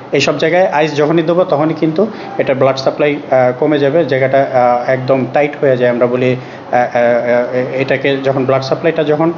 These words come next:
আহ, আরও বেশি এটা বন্ধ হয়ে যাবে এবং জায়গাটা কিন্তু আরও তাড়াতাড়ি পচে যাওয়ার সুযোগ থাকে। সুতরাং এখানে আইস অ্যাপ্লাই করব না। এবং আরেকটা জিনিস হচ্ছে আপনি এখানে কোনো সময় কিন্তু সাথে সাথে যদি মনে করেন যে একটা পল্লী চিকিৎসকের কাছে গেছেন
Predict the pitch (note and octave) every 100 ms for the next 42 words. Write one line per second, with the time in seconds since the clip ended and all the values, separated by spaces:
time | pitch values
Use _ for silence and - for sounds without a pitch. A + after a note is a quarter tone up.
0 | - - - C3 B2+ B2+ - - - -
1 | - D3+ F#3+ F3 F3 E3+ D3+ F3+ - -
2 | B2+ D3+ D3+ D#3 D#3 E3+ A3 C#3 C#3+ C#3+
3 | D3+ D3 C#3+ D3+ D3 G3+ C#3+ C#3+ D3+ D3+
4 | D3 C#3+ D#3 D3 C3+ B2 B2+ C3+ C3 -
5 | A#2 A2 - D#3 F#3 A3 - - - D3
6 | D3+ D3+ D3 D#3+ F3 - D3 C#3+ C#3+ C#3+
7 | B2+ C3 E3+ - - - - C3 C3 D#3+
8 | F3+ D3+ C#3 - D#3+ D#3 D#3 D#3 C3 F#3+
9 | F3 C3 C#3 C#3 C3 C#3 C#3 C#3+ - C#3+
10 | D3+ E3+ E3 D3+ C3+ C3 C3 C3 C3 C3
11 | C3 C3 B2+ B2+ B2+ B2 B2+ B2+ C3+ C#3
12 | C3+ C3 B2+ C3 C#3 C#3+ D3+ E3 E3 E3+